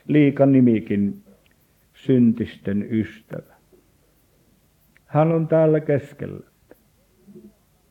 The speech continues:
Ja jos sinä ajattelisit, no, onhan nuo uskovatkin syntisiä, mutta sitten tänne tuli jonkun toisen miehen nykäisemänä, tai miten tulikin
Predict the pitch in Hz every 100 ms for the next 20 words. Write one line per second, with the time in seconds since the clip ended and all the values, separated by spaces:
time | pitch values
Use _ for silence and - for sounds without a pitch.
0 | _ _ _ _ _ _ _ _ _ _
1 | _ _ _ _ _ _ - 156 185 190
2 | 208 214 220 208 208 208 202 196 214 202
3 | 208 180 - - _ _ _ _ _ _
4 | _ _ 139 143 170 180 175 185 - 175
5 | 170 - - 170 160 139 131 139 139 151
6 | 175 180 180 196 196 196 202 202 - -
7 | - - - - 196 196 190 202 214 220
8 | 208 190 190 196 190 185 185 190 196 180
9 | 151 156 160 156 151 151 156 156 185 208
10 | 190 160 180 175 160 - 143 117 -